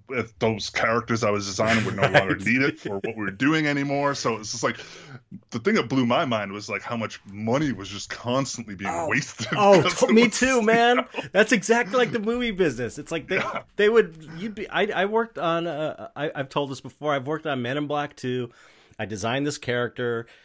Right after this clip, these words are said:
Speaker 2: that had, like, it was, had, like, C G parts, s-, C G'd out so that it had this weird shape, you know, that couldn't
Speaker 1: Yeah.
Speaker 2: be human. It was a guy in a suit, but we, you know, got rid of, a, we were supposed to get rid of a bunch of parts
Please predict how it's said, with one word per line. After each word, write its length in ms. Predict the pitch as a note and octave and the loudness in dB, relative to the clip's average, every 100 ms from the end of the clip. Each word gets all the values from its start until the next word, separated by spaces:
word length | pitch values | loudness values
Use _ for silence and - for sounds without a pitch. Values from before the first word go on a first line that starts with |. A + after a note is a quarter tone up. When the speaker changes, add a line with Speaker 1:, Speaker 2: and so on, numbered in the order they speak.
| _ | _
Speaker 2:
that 120 | G#2+ G2 | -8 -4
had, 200 | A2+ G#2+ | -4 -2
like, 260 | G2+ - _ _ _ _ _ _ _ _ - | -6 -10 _ _ _ _ _ _ _ _ -14
it 100 | A2 | -12
was, 140 | F#2+ - - | -12 -18 -10
had, 240 | B2 B2 | -6 -6
like, 180 | G2 - | -8 -10
C 300 | - A#2+ A#2 | -8 -6 -6
G 400 | G2+ A2 A2 G#2+ | -4 -4 -4 -6
parts, 440 | - B2+ B2 A#2+ - _ _ _ - G2 F2 A2 - | -4 -2 0 -2 -12 _ _ _ -20 -20 -20 -20 -18
s-, 260 | - - A2 | -16 -14 -12
C 360 | - - C#3 C3+ | -10 -6 -6 -4
G'd 220 | C3+ C3 | -4 0
out 260 | A#2+ B2+ - | 0 0 -4
so 160 | - A2+ | -10 -12
that 80 | G2 | -12
it 120 | F2 | -6
had 180 | B2+ G#2+ | -4 -4
this 160 | - | -8
weird 460 | G2 G#2+ A#2 A#2+ G#2 _ | -8 -6 -4 -6 -10 _
shape, 540 | - - G#2 B2+ - - | -10 -8 -6 -6 -10 -14
you 100 | C3 | -6
know, 180 | C#3 C3+ | -4 -4
that 160 | A2 | -6
couldn't 220 | - B2 F#2+ | -10 -10 -8
Speaker 1:
Yeah. 100 | G2 | -4
Speaker 2:
be 40 | |
human. 240 | B2 C3 | -2 -2
It 20 | A2+ | -4
was 100 | G#2+ | -4
a 60 | |
guy 200 | A#2+ C3+ | -4 -2
in 80 | B2 | -2
a 40 | G2+ | -4
suit, 300 | - - F2+ | -6 -6 -8
but 80 | |
we, 240 | E2+ F#2 - | -14 -16 -16
you 100 | A2 | -14
know, 160 | F#2 E2+ - | -14 -12 -6
got 200 | A2 F2+ | -6 -6
rid 140 | G#2+ | -8
of, 160 | G2+ E2 | -8 -10
a, 100 | G2 - A#2+ | -16 -14 -12
we 80 | G#2 | -12
were 60 | |
supposed 280 | - D#3 E3+ | -4 -4 -4
to 40 | G2+ | -8
get 140 | G#2+ | -8
rid 160 | A2 G#2+ | -8 -8
of 80 | |
a 40 | F2 | -10
bunch 200 | F2+ - | -14 -16
of 80 | - | -12
parts 380 | G2+ F2+ - | -12 -12 -16